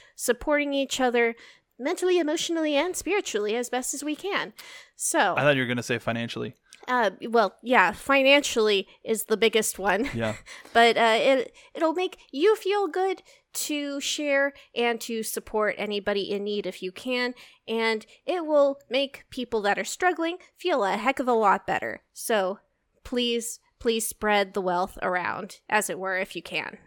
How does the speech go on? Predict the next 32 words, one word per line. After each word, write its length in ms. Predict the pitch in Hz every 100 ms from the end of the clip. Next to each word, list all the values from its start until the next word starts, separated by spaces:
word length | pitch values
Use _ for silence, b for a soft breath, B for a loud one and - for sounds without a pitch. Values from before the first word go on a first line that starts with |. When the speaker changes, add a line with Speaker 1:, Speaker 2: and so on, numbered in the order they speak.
| -
Speaker 2:
And 100 | 160
if 60 | 160
you 60 |
wanna 140 | 170 151
support 320 | 147 - 151
us, 180 | 147 151
make 140 | 147
sure 120 | -
to 60 | 143
follow 400 | - 135 139 135
us 140 | 135
on 160 | - 135
your 80 | 135
podcast 520 | 117 120 120 123 -
provider 360 | 117 117 110
of 100 | 110
choice. 540 | - 202 208 208 - -
Uh, 180 | 143 156
tell 220 | - 392
a 40 |
friend. 360 | - 262 285 170 -
If 180 | 160 -
you've 160 | 190 208
got 120 | 185
a 40 |
friend 200 | - 175
that's 180 | 175 -
a 320 | 139 135 107 170
fan 160 | 170 156
of 60 |
theme 180 | 160 160
parks, 320 | 160 156 -